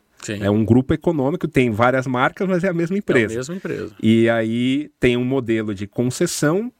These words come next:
Speaker 2: de autorização, na verdade, né, não de concessão. Concessão é a concessão estatal e tudo mais, precisa do, do Estado conceder, mas tem autorização. O Estado diz, "Ok, você pode operar."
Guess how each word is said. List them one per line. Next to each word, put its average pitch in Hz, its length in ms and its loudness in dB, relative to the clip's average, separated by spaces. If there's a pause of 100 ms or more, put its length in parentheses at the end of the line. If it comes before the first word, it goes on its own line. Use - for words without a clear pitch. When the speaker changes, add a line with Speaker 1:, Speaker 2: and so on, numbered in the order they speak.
Speaker 2:
de 120 140 2
autorização, 131 640 2
na 180 120 -2
verdade, 104 420 -2
né, 110 80 -8
não 104 160 -4
de 101 60 -10
concessão. - 420 -8
Concessão 123 640 2
é 110 80 4
a 101 60 0
concessão 104 440 -6
estatal 110 920 0
e 92 60 -8
tudo 101 220 -8
mais, 120 340 0
precisa 104 220 0
do, 98 120 -2 (560)
do 107 80 6
Estado 120 520 4
conceder, 135 500 -2
mas 208 160 -4
tem - 80 -2
autorização. 220 760 -2
O - 60 -4
Estado 147 320 2
diz, 143 160 -2
"Ok, 160 380 0
você 202 240 -6
pode 131 240 -2
operar." 156 440 -2